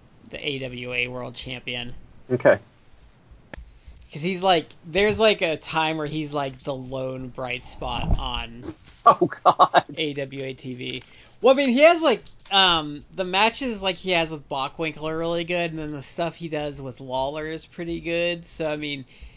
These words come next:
Speaker 1: he's, he's interesting, and, like, he's kinda, like, he turns heel, so you kinda get the prototype,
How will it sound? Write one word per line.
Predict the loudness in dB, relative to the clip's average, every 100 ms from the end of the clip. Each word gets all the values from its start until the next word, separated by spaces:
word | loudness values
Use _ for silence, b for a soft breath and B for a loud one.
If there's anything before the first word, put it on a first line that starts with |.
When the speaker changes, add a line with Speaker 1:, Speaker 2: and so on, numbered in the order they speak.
| b
Speaker 1:
he's, | -2 0 0 -2
he's | -6 -4 -4 -6
interesting, | -8 -4 -4 -4 -4 -6 -4
and, | -6 -4
like, | -2 -4
he's | -6 -10 -10 -10
kinda, | -8 -6 -4
like, | -2 -4 -6
he | -12
turns | -6 -4 -2 -6
heel, | -4 -2 0
so | -2 -2
you | -4
kinda | -4 -4 -4
get | -2 -4 -6
the | -14
prototype, | -16 -10 -4 -2 -2 -4 -4 -4 -4 -8